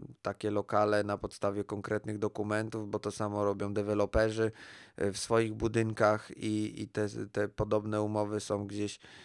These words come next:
y, rozpatrywane w dużo większym zakresie. Oczywiście, y, no, trzeba to przypisać ten czas gdzieś tam do miasta, w którym się działa, bo inaczej czasowo wychodzi to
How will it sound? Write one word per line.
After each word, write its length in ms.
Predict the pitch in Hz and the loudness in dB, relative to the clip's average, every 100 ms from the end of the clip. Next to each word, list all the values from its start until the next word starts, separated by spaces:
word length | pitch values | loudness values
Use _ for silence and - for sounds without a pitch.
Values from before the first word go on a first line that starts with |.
| - - | -6 0
y, 120 | 101 | 2
rozpatrywane 960 | 104 101 101 98 104 104 104 104 104 101 | 2 2 2 2 2 4 4 4 2 2
w 100 | 104 | 0
dużo 300 | 107 107 104 | -2 0 0
większym 420 | 107 104 104 104 | -2 -2 -4 0
zakresie. 560 | 104 - 113 104 - - | 0 2 2 2 0 -6
Oczywiście, 640 | - 120 123 117 120 107 - - - - - - | -6 -6 -6 -2 0 0 -4 -18 -20 -20 -8 0
y, 480 | 104 104 101 98 101 | 2 2 2 -2 -4
no, 100 | 107 | -4
trzeba 280 | - 107 107 | 2 2 4
to 560 | 107 104 104 101 98 - - - - - - | 2 4 4 2 0 -6 -16 -20 -20 -20 -14
przypisać 640 | - 110 113 107 110 104 - | -6 -4 -4 2 2 2 0
ten 180 | 107 | 0
czas 300 | 107 110 107 | 4 6 4
gdzieś 260 | 104 104 104 | 2 -6 -4
tam 220 | 101 101 | -2 0
do 100 | 104 | 0
miasta, 500 | 107 113 120 117 104 | 0 2 2 2 -2
w 80 | - | -2
którym 240 | 110 104 | -4 -4
się 160 | 101 110 | -2 2
działa, 380 | 131 135 117 101 | 8 10 10 8
bo 120 | 101 | 4
inaczej 600 | 101 98 - 98 101 101 | 0 -2 0 0 2 0
czasowo 440 | - 98 107 104 101 | -2 -2 0 0 0
wychodzi 400 | 104 107 104 101 | 0 0 -2 2
to 180 | 107 | 2